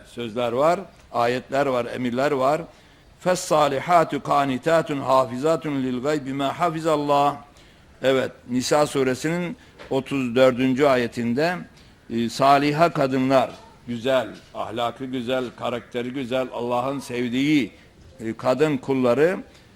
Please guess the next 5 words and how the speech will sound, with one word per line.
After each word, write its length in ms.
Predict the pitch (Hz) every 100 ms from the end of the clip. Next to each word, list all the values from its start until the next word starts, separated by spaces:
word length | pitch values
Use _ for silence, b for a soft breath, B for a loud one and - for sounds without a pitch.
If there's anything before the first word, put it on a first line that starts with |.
| _
kanitaattır, 880 | - 139 143 139 156 160 147 - 120
hafizattır. 1040 | 95 127 131 131 127 156 180 - - 110 80 B B B
Ne 180 | 143 180
demek? 320 | 151 151 180
E, 520 | - - - - -